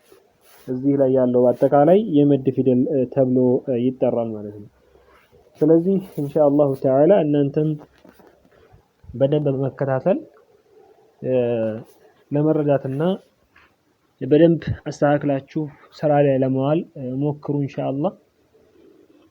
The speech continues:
ምክንያቱም ቃኢደቱን ኑራንያ ከዚህ በፊትም እንዳልኩት ቃኢደቱን ኑራንያን አስተካክሎ የሚያነብ ሰው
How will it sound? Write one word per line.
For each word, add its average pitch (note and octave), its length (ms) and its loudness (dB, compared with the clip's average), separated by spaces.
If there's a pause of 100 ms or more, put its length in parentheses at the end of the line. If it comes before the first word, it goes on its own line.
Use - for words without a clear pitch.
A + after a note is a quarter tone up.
(220)
ምክንያቱም C#3+ 400 -4 (260)
ቃኢደቱን D3+ 480 0
ኑራንያ C#3 400 0
ከዚህ D3+ 240 -4
በፊትም D3 320 -4
እንዳልኩት C#3 480 -4 (400)
ቃኢደቱን C#3+ 440 0
ኑራንያን C#3 560 -4
አስተካክሎ C#3+ 540 -4 (180)
የሚያነብ C#3 640 -6
ሰው E3+ 180 -4